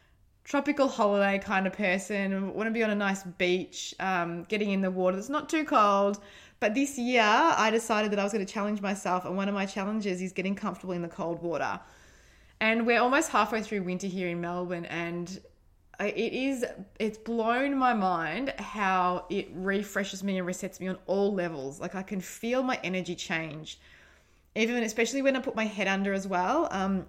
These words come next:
the salt water is amazing for cleansing your chakras and cleansing your energy. So I love to get my head under, so I get my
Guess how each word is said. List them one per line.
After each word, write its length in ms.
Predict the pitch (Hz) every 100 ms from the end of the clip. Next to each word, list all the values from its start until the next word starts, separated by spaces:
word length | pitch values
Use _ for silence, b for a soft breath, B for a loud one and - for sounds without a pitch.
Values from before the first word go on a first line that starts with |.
| -
the 120 | 220
salt 340 | - 233 247
water 320 | 196 196 190 175
is 140 | 190
amazing 640 | 185 190 180 190 202 208
for 100 | 196
cleansing 440 | 196 196 185 180 180
your 60 |
chakras 500 | 185 180 180 190 285
and 120 | 233 196
cleansing 320 | 202 196 190
your 120 | 180
energy. 320 | 185 214 294
So 120 | 294
I 120 | 226 202
love 200 | 226 226
to 80 | 226
get 140 | -
my 80 | 170
head 240 | 175 233
under, 240 | 247 196 185
so 220 | 202 180
I 60 |
get 200 | 185 196
my 320 | 196 185 175